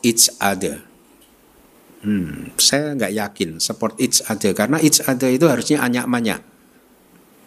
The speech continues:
Ya. Menurut saya harusnya nggak support each other.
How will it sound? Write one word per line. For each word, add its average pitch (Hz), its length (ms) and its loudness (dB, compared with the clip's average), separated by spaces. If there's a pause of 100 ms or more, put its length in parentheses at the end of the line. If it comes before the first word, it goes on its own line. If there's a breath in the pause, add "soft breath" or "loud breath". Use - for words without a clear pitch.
(340)
Ya. 110 240 4 (1200 soft breath)
Menurut 151 320 2
saya 156 240 0
harusnya 147 320 -2
nggak 107 240 0
support 107 320 -2
each 113 160 0
other. 92 320 -4